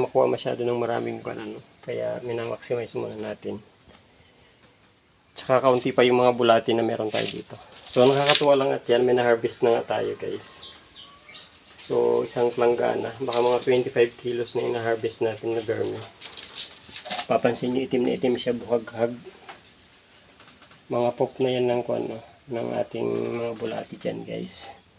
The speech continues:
So, dahil hindi pa naman pangbenta natin, hindi na natin siya, hindi na natin yan, mm, i-screen, ano. Pero pag,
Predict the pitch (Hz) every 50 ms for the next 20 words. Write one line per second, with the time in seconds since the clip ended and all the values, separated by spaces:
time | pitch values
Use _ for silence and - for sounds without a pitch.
0 | _ _ _ _ - - _ - _ _ _ _ _ _ _ _ - - _ _
1 | _ _ _ - - - _ - - - - - - - - 143 139 139 139 143
2 | 147 151 143 147 151 - 151 135 139 139 139 139 139 139 135 131 135 131 127 123
3 | 135 131 131 131 131 - 117 107 117 123 127 - - - - 127 131 131 127 127
4 | 123 123 123 - 131 123 - - 131 120 117 120 120 120 - - - - _ _
5 | _ - - - - - - - - - - - - - - - - - - -
6 | - 151 143 151 147 143 139 143 139 139 143 139 143 143 143 143 143 139 139 143
7 | 143 143 143 143 135 131 - - - - - - - - _ _ - 135 127 127
8 | 127 127 127 127 123 120 - - - _ _ _ _ _ _ _ _ _ _ _
9 | _ _ - - - - - - - - - - - _ _ - 143 147 151 156
10 | - - - - - 139 143 135 131 123 120 120 123 120 - - - - - -
11 | - - - - - - - - - - - - - - - 156 147 147 156 151
12 | 147